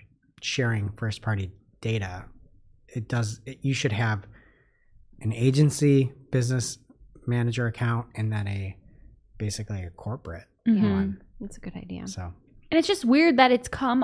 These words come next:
Speaker 2: up in the last couple of years as everyone's talking about privacy all the time. It's like, people aren't, are, are people asking for this? I don't know.
Speaker 1: It's, it's like, that's the last thing you want is anything shared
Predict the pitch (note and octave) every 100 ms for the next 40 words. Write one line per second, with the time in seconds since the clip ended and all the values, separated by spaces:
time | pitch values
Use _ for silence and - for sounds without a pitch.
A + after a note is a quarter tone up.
0 | - A3+ G#3 F3+ G#3 F#3+ G#3 A3 - A3+
1 | A3 G3+ G3+ G3+ F#3+ - - G3+ G3+ G#3+
2 | G3+ G3+ F#3+ - G3 G3+ F#3+ F#3 - F#3+
3 | F#3 F#3 - C#3 - - G3 - - -
4 | F#3 _ - C4 C4+ C4+ _ - G3 _
5 | - A3 G3+ - A3+ - D#4+ F4 F4 E4+
6 | E4 - F#3+ D3+ - - F#3 - _ -
7 | E3 - D#3 - D3+ D#3 - D#3+ E3+ -
8 | - B2 A#2 A#2 - A#2+ A2+ A2 G#2 A2+
9 | - - C3+ D3 D3+ C#3+ A#2+ - G2+ F2+
10 | -